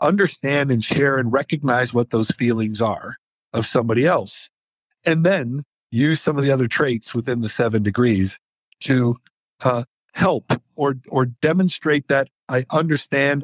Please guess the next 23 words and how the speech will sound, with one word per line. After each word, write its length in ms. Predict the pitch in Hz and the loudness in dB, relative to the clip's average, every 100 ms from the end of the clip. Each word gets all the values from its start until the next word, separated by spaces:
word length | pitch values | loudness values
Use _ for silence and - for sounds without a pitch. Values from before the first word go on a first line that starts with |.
| - | -4
I 120 | 123 139 | -2 0
feel 240 | 151 131 | 0 0
just 260 | 120 120 123 | -2 -6 -4
as 120 | 107 | -2
bad 220 | 113 110 | 0 2
as 140 | 101 | 0
you. 300 | 107 107 107 - _ _ _ _ - | 2 2 0 -4 _ _ _ _ -6
Um, 420 | 120 120 113 107 - _ _ _ - | -2 0 0 -4 -8 _ _ _ -4
let 240 | 127 143 | 0 0
us, 320 | 147 123 - - _ _ - | 0 -6 -14 -20 _ _ -2
let 120 | 147 | 0
us 140 | 180 - | 0 -2
figure 320 | 170 151 147 | -2 2 2
out 80 | 139 | 2
how 180 | 143 | 0
we 120 | 135 127 | 0 -2
can 140 | 120 | -2
do 160 | 117 113 | -2 -2
something 360 | 117 107 101 | -2 0 0
together. 440 | 98 98 92 62 - _ _ _ _ - | 0 0 0 -2 -12 _ _ _ _ -2
That's 220 | 131 139 - | -2 0 0
taking 420 | 135 - 117 104 - | -2 0 -6 -6 -4
careness, 680 | - 143 160 185 - - | -4 -4 -2 -2 -2 -8